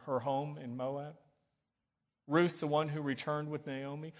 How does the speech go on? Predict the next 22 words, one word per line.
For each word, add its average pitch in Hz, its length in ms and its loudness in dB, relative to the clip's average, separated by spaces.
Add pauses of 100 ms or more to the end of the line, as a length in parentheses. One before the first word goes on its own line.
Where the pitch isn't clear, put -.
(180)
Naomi's 202 500 12
there 196 240 8
in 180 60 6
a 160 40 4
place 175 320 8
she - 260 0
knows. 170 440 4
She 185 240 -2
has 175 260 4
friends 180 460 0
all 175 280 4
around 170 440 0
her. 107 260 -6 (1080)
Ruth 175 300 2
is 151 160 -4
the 139 80 -4
one 123 320 -4
who 117 160 -10
has 123 300 -6
nothing. 143 340 -14 (2000)
In 165 160 4
verse, 185 440 6